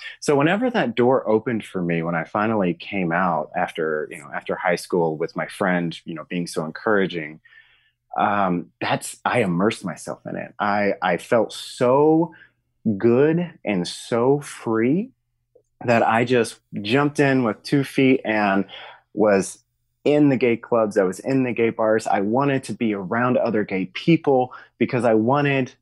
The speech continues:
to just, I, I just wanted to drown in the culture. I was just so overwhelmingly excited and happy to be myself because I was so repressed for so many years.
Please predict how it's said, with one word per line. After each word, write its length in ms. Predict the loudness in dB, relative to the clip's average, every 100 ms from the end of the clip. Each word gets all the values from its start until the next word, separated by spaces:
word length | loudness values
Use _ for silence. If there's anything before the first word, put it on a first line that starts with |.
| _ -4
to 360 | 2 4 4
just, 460 | 4 0 0 -8 -10 -4
I, 160 | -2
I 100 | -2
just 220 | -2 -2 -2
wanted 240 | -2 -4
to 80 | -8
drown 440 | -12 -6 -2 2
in 80 | 4
the 80 | 2
culture. 440 | 2 0 2 0
I 40 | 0
was 180 | -2 -4
just 400 | -8 -8 -14 -2
so 440 | 2 4 4 2 -6 -20 _ 0
overwhelmingly 880 | 2 2 2 2 2 0 0 0 0
excited 720 | -2 -4 -6 -2 0 0 -2
and 100 | -4
happy 540 | -6 -4 -4 -4 -4 -4
to 160 | -4
be 220 | 0 0 0
myself 580 | -2 -4 -4 -2 -2
because 240 | -2 -2 2
I 80 | 2
was 180 | 0
so 200 | 0 2
repressed 540 | 2 0 -2 -2 -4 -8
for 100 | -8
so 400 | -8 -6 -4 -2
many 240 | -2 0
years. 340 | 2 4 2